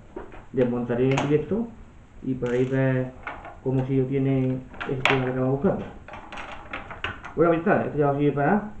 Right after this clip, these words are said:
para tirarlo todo al contenedor y ya está. Muchas gracias por la atención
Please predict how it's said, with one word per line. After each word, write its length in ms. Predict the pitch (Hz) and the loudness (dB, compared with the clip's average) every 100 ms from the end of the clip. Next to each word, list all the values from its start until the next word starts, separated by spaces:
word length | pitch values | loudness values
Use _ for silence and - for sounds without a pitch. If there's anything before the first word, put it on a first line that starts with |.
| - | -8
para 160 | 131 127 | -6 0
tirarlo 400 | 127 151 220 - - - - | 2 4 4 0 -10 -14 -2
todo 260 | 151 220 233 - - - - - - - - | 4 4 2 -8 -16 -18 -18 -18 -20 -16 -2
al 60 | |
contenedor 520 | 135 127 131 147 202 - - - - - | 0 2 2 4 4 0 -12 -18 -14 0
y 60 | |
ya 60 | 139 | 2
está. 340 | 190 143 - - - - - | 4 2 0 -12 -20 -20 -6
Muchas 180 | 143 143 | -2 2
gracias 200 | 160 165 | 2 2
por 100 | 160 | 4
la 80 | 160 | 6
atención 460 | 160 165 233 240 | 4 6 6 4